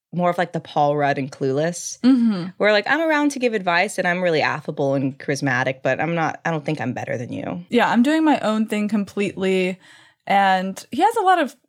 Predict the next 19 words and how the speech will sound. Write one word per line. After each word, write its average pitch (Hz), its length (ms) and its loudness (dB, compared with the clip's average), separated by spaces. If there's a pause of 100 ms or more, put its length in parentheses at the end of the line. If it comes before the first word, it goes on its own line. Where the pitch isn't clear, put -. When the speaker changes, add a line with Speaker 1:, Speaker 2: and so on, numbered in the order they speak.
Speaker 2:
charm. 180 580 -6
I 196 40 -6
think 294 160 -4
he's 285 120 -4
a 214 40 -6
very 185 200 -6
charming 185 320 -6
character. 185 440 0
And 190 120 0
he 233 100 2
Speaker 1:
I'm 220 60 -2
Speaker 2:
really 262 140 2
Speaker 1:
obsessed 294 260 0
Speaker 2:
doesn't 254 80 -2
Speaker 1:
with 240 120 -4
him. - 60 -6
Speaker 2:
say 202 560 -2
too - 200 -6
much. 208 380 -2